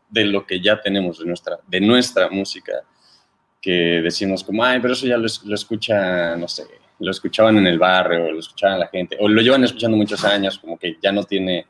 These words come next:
no tiene el valor de lo que suena ahora, ya no es, no es este, no sé, no es Justin Bieber, no es Ariana Grande, no es este, este,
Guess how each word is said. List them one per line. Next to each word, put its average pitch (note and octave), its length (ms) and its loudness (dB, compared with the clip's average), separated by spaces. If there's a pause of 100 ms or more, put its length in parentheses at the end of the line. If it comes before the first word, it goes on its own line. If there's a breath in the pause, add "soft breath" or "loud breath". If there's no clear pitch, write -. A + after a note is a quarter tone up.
(420)
no G2+ 60 -4
tiene A2 200 0
el G#2+ 60 0
valor F#2 300 2
de F2 80 -4
lo E2+ 100 -6
que - 80 -16
suena F2+ 280 -6
ahora, E2 600 0
ya E2 120 -4
no E2 180 -6
es, - 240 -6
no E2 160 -6
es E2+ 140 -6
este, D#2+ 280 -4 (840)
no - 140 -10
sé, D#2+ 360 -2
no F2 140 0
es F2 140 -2
Justin D#2 340 -10
Bieber, D#2 340 -4
no D#2+ 80 -8
es - 120 -4
Ariana E2 300 -2
Grande, D2+ 460 -8
no D#2+ 120 -6
es D#2+ 180 -2
este, - 320 -12 (1080)
este, - 240 -12